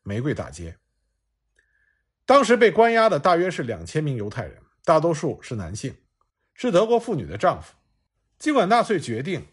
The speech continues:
彻底的清除柏林的犹太人，但就在这一天，问题也随之出现了。当丈夫被捕之后，这些德国妇女们就自发地开始在大楼外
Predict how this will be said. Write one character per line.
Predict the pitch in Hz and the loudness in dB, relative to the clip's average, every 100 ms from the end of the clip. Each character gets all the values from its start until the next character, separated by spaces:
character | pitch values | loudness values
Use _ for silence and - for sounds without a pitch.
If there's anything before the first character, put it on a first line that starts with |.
| _ - | _ -4
彻 | 269 208 | 2 2
底 | 107 | 0
的 | 92 | -8
清 | - 202 196 | -6 -6 -6
除 | - 95 104 _ _ _ | -10 -14 -14 _ _ _
柏 | - 185 | 0 2
林 | 151 | 2
的 | 147 | -2
犹 | 120 | -4
太 | 135 123 | -6 -8
人， | - - _ - | -10 -18 _ -4
但 | 180 | -2
就 | 208 | 0
在 | 180 | -2
这 | 170 233 | -2 -6
一 | |
天， | 92 - 80 - _ _ _ - | -8 -12 -16 -18 _ _ _ 0
问 | 240 139 | 0 0
题 | 98 98 - | -6 -14 -14
也 | - 92 | -12 -10
随 | 113 | -8
之 | 123 | -8
出 | 131 165 | -8 -8
现 | 147 98 | -8 -10
了。 | - _ _ _ _ _ _ - | -12 _ _ _ _ _ _ -2
当 | 254 262 | 0 2
丈 | 285 220 | 2 2
夫 | 151 | 0
被 | 151 131 | 2 2
捕 | 107 | 2
之 | 120 | -6
后， | 165 175 - _ _ _ _ _ _ | -2 -2 -4 _ _ _ _ _ _
这 | - 208 | 0 4
些 | 202 | 4
德 | 185 | 4
国 | 208 | 2
妇 | 202 208 | 0 -2
女 | 113 | -4
们 | 82 104 | -6 -6
就 | 139 | -6
自 | - 170 | -4 -4
发 | - 170 156 | 2 2 2
地 | 78 _ _ _ | -4 _ _ _
开 | - 170 | -2 0
始 | 123 | 0
在 | 113 | -6
大 | 120 156 | -6 -6
楼 | 101 | -6
外 | 113 127 | -6 -6